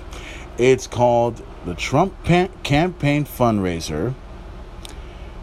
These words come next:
on the Case of Donald Trump,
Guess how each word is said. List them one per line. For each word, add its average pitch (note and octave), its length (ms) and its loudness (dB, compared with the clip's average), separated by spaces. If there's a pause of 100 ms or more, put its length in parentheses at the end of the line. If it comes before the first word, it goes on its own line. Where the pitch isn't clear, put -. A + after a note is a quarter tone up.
(580)
on A2+ 180 6
the A2 120 2
Case D#3 500 6
of D3 160 2
Donald A#2+ 400 2
Trump, G2+ 580 -2